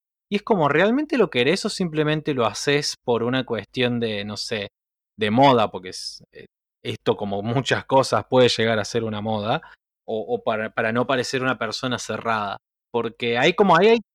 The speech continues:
hay líneas muy finas en eso. Porque sí puedo entender lo que me decís, que no querés que le cuente todos los detalles, sí, eso va en cada persona.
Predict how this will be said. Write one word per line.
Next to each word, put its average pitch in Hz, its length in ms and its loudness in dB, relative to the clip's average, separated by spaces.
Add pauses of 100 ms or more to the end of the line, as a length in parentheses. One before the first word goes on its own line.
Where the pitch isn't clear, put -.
hay 156 240 0
líneas 160 520 -2
muy 135 320 -2
finas 143 540 -2
en 107 100 -6
eso. 104 360 -10 (440)
Porque 123 160 -4
sí - 140 -4
puedo 196 180 4
entender 151 320 2
lo 156 100 4
que 143 80 0
me 131 80 0
decís, 123 260 -4
que 139 140 0
no 131 140 -2
querés 127 240 -2
que 139 100 -4
le 113 120 -2
cuente 127 280 -6
todos 127 160 -2
los 120 120 -2
detalles, 131 580 -2
sí, - 280 -12
eso 123 220 -8
va 117 140 0
en 117 80 -6
cada 120 280 -4
persona. 135 520 -4